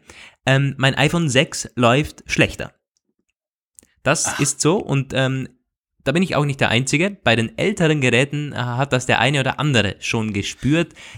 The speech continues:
Speaker 1: Die Beta zwei läuft nicht so geil. Und ich muss sagen, es, es läuft inkonsistent. So habe ich das in meinem Artikel auch geschrieben,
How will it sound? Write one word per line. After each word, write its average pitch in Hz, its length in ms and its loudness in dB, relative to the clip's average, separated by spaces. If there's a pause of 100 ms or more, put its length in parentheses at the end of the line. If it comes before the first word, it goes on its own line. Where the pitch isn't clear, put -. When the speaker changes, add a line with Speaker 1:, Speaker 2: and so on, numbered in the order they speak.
(120)
Speaker 1:
Die 127 80 0
Beta 131 480 -2
zwei 139 400 0
läuft 135 420 0
nicht 156 260 -2
so 127 320 2
geil. 65 280 -4 (520)
Und 135 120 2
ich 143 80 2
muss 156 160 2
sagen, 165 280 0
es, 127 140 -2
es 123 160 -6
läuft 131 360 0
inkonsistent. 98 1000 0
So 107 200 -2
habe 120 100 2
ich 123 60 -2
das 113 160 -4
in 110 60 -6
meinem 107 200 -2
Artikel 107 400 -2
auch 98 200 -6
geschrieben, 120 460 -2